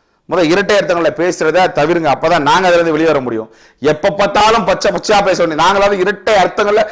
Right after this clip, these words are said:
நீங்க பேசுனதை சொல்லி காட்டுறோம். நீ பேசுறது என்ன முழுக்காதான், வெக்கமா இல்ல? தயவு செய்து அறிவார்ந்த இந்த தமிழ் சமூகம் இதெல்லாம் சிந்தித்து பார்த்து இவர்கள் என்னென்ன பேசுறாங்க அப்படின்னு சிந்தித்து பார்க்கணும்.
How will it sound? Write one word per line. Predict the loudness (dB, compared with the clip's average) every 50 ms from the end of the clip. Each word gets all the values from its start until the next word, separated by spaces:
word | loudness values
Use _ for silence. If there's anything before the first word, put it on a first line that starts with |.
| -6 -14 -8
நீங்க | -4 -2 0 0
பேசுனதை | 0 0 2 2 2 2 2 0 0 0 0
சொல்லி | 0 -2 -2
காட்டுறோம். | 0 0 -2 -2 -2 -6 -6 -8 -12 _ _ _ _
நீ | -6 -4 -4
பேசுறது | -2 0 0 2 2 2 2 0 0 2 2 0
என்ன | 0 0 0 0
முழுக்காதான், | 0 0 0 0 0 0 0 2 2 2 0 0 -4 -8 -18 -20 -20 _ _ _ _ _ _ _ _ -6
வெக்கமா | -4 -4 -2 0 0 0 2 2 2
இல்ல? | 2 2 0 -2 -4 -8 -18 -20 _ _ _ _ _ _ _ _ _ _ _ _ _ _ -2
தயவு | 0 2 4 4 2 2 0
செய்து | 0 0 0 2 2
அறிவார்ந்த | 2 4 4 2 2 2 2 2 2 2 2 2 0 -4
இந்த | -4 -4
தமிழ் | -2 -2 -2 -2 -2 -4
சமூகம் | -4 -4 -4 -2 -4 -4 -2
இதெல்லாம் | -2 -2 -2 -2 -2
சிந்தித்து | -4 -6 -8 -8 -10 -10 -8 -4
பார்த்து | -2 -4 -2 -2 -2
இவர்கள் | -2 0 0 2 0
என்னென்ன | 0 0 -2 -2 -2 -2
பேசுறாங்க | -2 -4 -6 -6 -4 -4 -4 -4 -4 -4 -4 -4 -4 -4 -6 -12 -20 -20 _ _ _ -10
அப்படின்னு | -8 -6 -6 -6 -8 -8
சிந்தித்து | -8 -8 -8 -10 -10 -10 -12 -8
பார்க்கணும். | -4 -2 -2 -2 -2 -6 -10 -14 -16